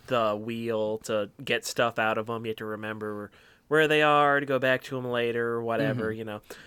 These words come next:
Speaker 1: sort of thing. But it all felt such, like, a brief part of the game. It felt like after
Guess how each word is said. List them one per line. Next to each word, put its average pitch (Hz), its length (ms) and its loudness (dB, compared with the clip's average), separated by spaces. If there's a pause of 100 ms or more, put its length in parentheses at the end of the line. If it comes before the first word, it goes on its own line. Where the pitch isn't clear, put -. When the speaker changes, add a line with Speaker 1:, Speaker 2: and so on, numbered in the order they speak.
(100)
Speaker 1:
sort 151 240 2
of 131 40 -8
thing. 135 300 0
But 143 220 2
it 151 160 4
all 208 180 6
felt 240 360 2
such, - 360 0
like, 147 160 0
a 135 60 0
brief 123 640 -6
part 107 300 0
of 101 80 -6
the 101 100 -8
game. 101 360 -8
It 110 120 -8
felt 143 220 2
like 131 360 4 (760)
after 127 840 4